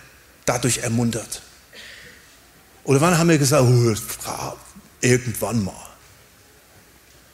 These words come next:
Das kann jetzt, das kann heute passieren. Hey, unser Leben kann so schnell vorbei sein.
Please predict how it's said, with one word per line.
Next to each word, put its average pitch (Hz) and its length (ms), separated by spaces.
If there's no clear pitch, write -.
Das - 120
kann 107 240
jetzt, 113 280
das - 80
kann 95 220
heute 120 160
passieren. 98 340
Hey, 156 160
unser 127 260
Leben 139 220
kann 135 200
so 139 420
schnell 117 480
vorbei 104 400
sein. - 200